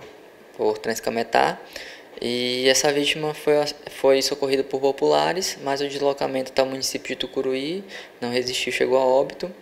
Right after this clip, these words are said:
E a, o popular se dirigiu até a delegacia de polícia de Tucuruí, onde chegou com a vítima e a polícia nos acionou e fizemos a remoção lá na própria delegacia dessa vítima, né? E ao chegar no M L,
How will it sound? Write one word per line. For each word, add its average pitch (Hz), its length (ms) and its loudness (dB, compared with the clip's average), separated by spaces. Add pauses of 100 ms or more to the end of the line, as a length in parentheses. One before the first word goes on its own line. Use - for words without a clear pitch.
(460)
E 143 840 0 (400)
a, 127 480 4
o 123 60 2
popular 135 680 2
se - 140 -10
dirigiu 127 340 2
até 123 140 0
a - 20 -4
delegacia 120 760 0 (200)
de 113 320 -6
polícia 120 280 -4
de 113 80 -8
Tucuruí, 147 580 -2 (580)
onde 123 220 -4
chegou 127 400 2
com 147 120 -2
a 151 60 2
vítima 170 560 -2
e 170 280 -2
a 165 40 -2
polícia 160 460 -2
nos 156 100 -2
acionou 160 640 2 (640)
e 127 40 -4
fizemos 147 360 2
a 147 40 2
remoção 147 500 0
lá 151 140 0
na 160 100 -2
própria 156 300 0
delegacia 160 640 0
dessa 143 260 0
vítima, 123 460 -6
né? 135 220 -6 (100)
E 139 40 -2
ao 135 60 0
chegar 139 300 4
no 143 80 2
M 147 180 0
L, 156 360 4